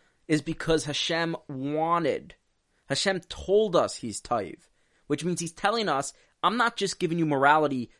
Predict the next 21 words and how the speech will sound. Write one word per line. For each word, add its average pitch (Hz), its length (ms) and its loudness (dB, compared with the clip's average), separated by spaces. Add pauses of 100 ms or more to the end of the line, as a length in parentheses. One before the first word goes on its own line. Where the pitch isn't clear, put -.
that 139 180 0
you'll 135 140 2
have 127 160 -4
no 147 420 4
access 139 460 -2
to. - 240 -14 (360)
I'm 202 240 6
giving 196 240 -4
you 190 100 0
a - 20 0
morality 156 380 2
that 139 260 -2
you 175 160 -2
will 226 140 0
be 170 160 -8
able 165 180 0
to 151 140 -6
experience - 1000 -2 (760)
as 147 220 4
better 160 640 4 (360)
than 139 380 2